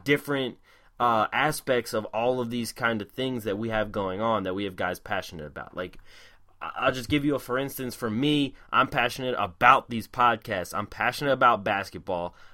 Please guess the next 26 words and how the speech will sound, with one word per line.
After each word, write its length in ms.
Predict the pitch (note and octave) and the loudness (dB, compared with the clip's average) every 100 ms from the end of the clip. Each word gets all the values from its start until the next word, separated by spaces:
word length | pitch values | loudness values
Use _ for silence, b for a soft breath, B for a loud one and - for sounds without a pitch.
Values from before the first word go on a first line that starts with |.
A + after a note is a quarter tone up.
| b - | b -2
uh, 260 | A#2 G#2 - | 2 4 2
about 380 | G#2 G#2+ A#2+ A2 | 2 4 4 4
photography. 1040 | - A2 - B2 B2+ G#2 G2+ G2 F2+ E2 b b - | -2 -8 4 6 6 4 -8 -8 -8 -10 b b -6
Like, 280 | A2+ G#2+ | -4 -2
they, 200 | G2+ B2 - | -2 -4 -4
they, 240 | A#2+ C3 | -6 -6
these 240 | A#2 C#3 C#3 | -2 -2 -2
are 60 | |
just 260 | C3 B2+ - | -4 -6 -4
some 240 | - C3+ | -2 0
of 80 | C3 | -2
the 100 | A#2 | -6
things 300 | - B2 A2+ | -6 -4 -4
that 140 | G2+ - | -4 0
I'm 220 | B2+ D3 | 0 0
passionate 440 | C3+ A#2 - A#2+ | 0 -2 -2 -4
about, 280 | A2 A2 - | 0 2 2
and 100 | A2 | -2
I'm 140 | G2+ | -4
hoping 440 | F#2+ B2+ D#3 D3 B2 | -2 2 2 2 -4
that 80 | G#2+ | -4
you 140 | A#2 | -2
guys 280 | A#2+ A2+ A2+ | 0 0 0
can 200 | - A2 | -6 -10
sense 480 | - - C#3+ C#3+ - | -6 -2 -2 -2 -2
that 300 | G#2+ F#2 - | -2 -2 -4